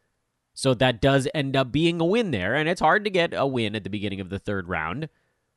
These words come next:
So he's very much a hit. But, again,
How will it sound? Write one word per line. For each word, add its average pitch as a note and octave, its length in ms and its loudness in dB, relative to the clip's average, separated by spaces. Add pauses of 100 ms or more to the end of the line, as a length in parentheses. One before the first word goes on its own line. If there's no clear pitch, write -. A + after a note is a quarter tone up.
(520)
So C3 220 2
he's B2 260 -2
very B2+ 220 2
much D#3+ 200 2
a B2+ 80 2
hit. G#3+ 300 4 (880)
But, G3+ 440 8
again, B2 480 4